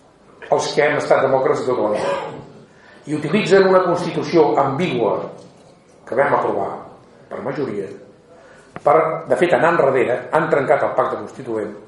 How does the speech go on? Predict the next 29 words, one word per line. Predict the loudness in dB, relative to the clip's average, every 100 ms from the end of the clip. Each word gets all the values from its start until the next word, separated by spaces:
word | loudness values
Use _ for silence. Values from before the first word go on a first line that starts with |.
| -20 -20 -20 -20 -6
i | 0
estan | 2 2 2
buidant | 2 2 2
de | -2
contingut | -4 -8 -8 -8 -8 -16 -20 -20 -20 -20 -20 -20 -20 -20 -20 -20 -18 -12
els | -8 0
drets | 2 2
democràtics, | 0 2 2 0 -4 -8 -16 -20 -20 -20
els | -4 -2
drets | 0 -4
socials | -4 -2 -2 -4 -10 -20 -20 -10
i | -8
els | -2
drets | -2 -2
nacionals. | -8 -12 -16 -18 -20 -20 -20 -20 -20 -6
Per | -4 2
tant, | 2 4
no |
és | 4
veritat | 2 4 4 4 2 -6 -12 -20 -20 -12 -4
que | 0
aquests | 0 -2
que | 0
manen | 2 2 -2 -6 -16 -20 -20 -18
siguin | -10 -8 -6 -6 -8 -8
immobilistes. | -4 -2 -2 -2 -6 -14 -20 -14 -8
No, | -4
no, |
no. | -2